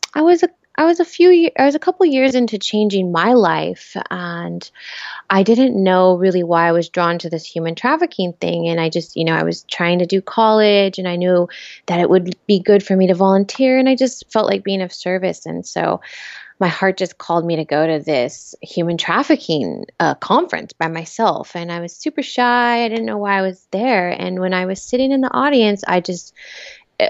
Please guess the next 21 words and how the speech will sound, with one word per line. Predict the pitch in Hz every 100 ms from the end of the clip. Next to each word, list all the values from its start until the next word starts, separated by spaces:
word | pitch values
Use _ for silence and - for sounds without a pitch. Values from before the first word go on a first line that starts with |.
| -
was | - 196 - -
listening | 202 196 233
to | 240 247
the |
speakers, | 233 - 302 311 226
and | 196
I | 185
just | 180 180 -
burst | 180 185 -
into | 202 208
tears. | - 240 285 226
And | 196
I | 190
was | 190
like, | 190 - 185
"Oh | 196
my | 202 214
God, | 208 247 208 180 180 - - - _ _ -
I | 196 196
was | 196 202
totally, | - 196 190 202 208 220 226 233